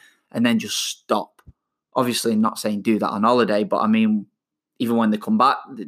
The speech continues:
they, they don't again. They just wanna ignore it and just go back to, they just end up going back to old ways. And this is what this topic is about. It's about things that you can take into consideration to just actually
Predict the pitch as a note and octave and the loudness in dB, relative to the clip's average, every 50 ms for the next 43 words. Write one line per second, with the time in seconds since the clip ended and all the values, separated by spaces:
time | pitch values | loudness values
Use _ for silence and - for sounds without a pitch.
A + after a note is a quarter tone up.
0 | G2+ _ - A#2+ A#2 G#2+ - A#2 A2+ G2+ G#2 A2 A#2 C3 C#3 - - G2+ - A2+ | -14 _ -14 -14 -10 -6 -2 -2 -2 0 2 2 2 2 2 0 -2 -2 -2 0
1 | G#2 G#2 G#2 G2+ - A#2+ G#2 - - A#2+ A2+ A2 G#2+ G#2 G2 _ _ _ _ _ | 0 0 -2 -2 -6 -8 -8 -4 0 2 2 2 2 0 -6 _ _ _ _ _
2 | _ _ _ _ _ _ _ - B2 A2+ A2+ A#2 A2+ A#2 C3 C3 B2+ A2+ A2 - | _ _ _ _ _ _ _ -4 -2 -2 2 2 4 6 6 6 6 4 4 2
3 | - A#2 G#2 G#2+ A2 G2+ - - _ _ _ _ _ - - - - - - A#2 | 0 -4 -4 -4 -6 -8 -8 -14 _ _ _ _ _ -20 -20 -20 -10 -2 -2 0
4 | G#2+ A#2+ B2 - - - - A2 G#2 A2 A2+ A2+ A2+ B2+ B2+ - - D#3+ D#3+ D#3+ | 2 2 0 -2 -6 -6 -6 -6 -4 -4 -6 -6 -6 -6 -6 -4 -2 2 4 4
5 | B2 - C#3 C#3+ C3 B2+ B2 - - - - - C3 B2+ B2+ A#2 B2 C#3 D#3+ D#3+ | 4 6 6 6 6 4 2 0 0 0 2 4 6 6 6 6 6 4 4 4
6 | A#2+ A2 - - - A#2 A2+ C3+ C3 - C3+ A#2+ A#2+ B2 B2+ A#2 - - - - | 2 2 -2 -2 -2 0 0 0 -2 -4 -4 -2 0 2 2 2 0 -4 -12 -20
7 | - - - _ _ - C3+ B2+ - - - C3 C3 - C3+ A#2+ - - B2 A2 | -20 -20 -20 _ _ -4 -2 -2 -2 -2 -4 -4 -4 -2 -4 -4 -2 -2 0 2
8 | A#2 G#2 - A#2+ C#3+ D3 C#3 A#2 - - - - A#2 A2 A#2+ B2 C3+ B2+ B2 - | 2 2 4 4 4 4 4 2 0 -2 -4 -2 -2 0 2 4 4 4 4 2
9 | - - - _ _ _ _ _ _ _ _ _ _ - - - C#3+ C3+ C#3 B2+ | -2 -16 -20 _ _ _ _ _ _ _ _ _ _ -10 -2 2 2 4 4 4
10 | C#3 B2+ - A3+ - - - - A2+ A2 - - _ _ _ _ _ _ _ _ | 2 0 0 -2 -6 -2 0 0 0 0 -2 -8 _ _ _ _ _ _ _ _
11 | _ _ _ _ - - C#3+ C3+ C3 - B2 A#2 - - - A#2+ A2+ - - B2 | _ _ _ _ -4 0 0 0 2 0 -2 -2 -2 -2 -2 -2 -2 -2 -4 -2
12 | A2+ A2+ A2+ A#2+ C3+ C#3 C3+ - A#2 A2 G#2+ G2+ G#2+ - - A2+ - C3+ A#2 A#2 | 0 2 4 4 4 2 0 -2 -2 -4 -4 -4 -8 -12 -16 -10 -8 -8 -8 -8
13 | - - - _ _ - A#2+ - - - - C#3+ - A#2 A#2 - | -8 -18 -20 _ _ 0 0 0 0 -2 -2 0 2 2 0 0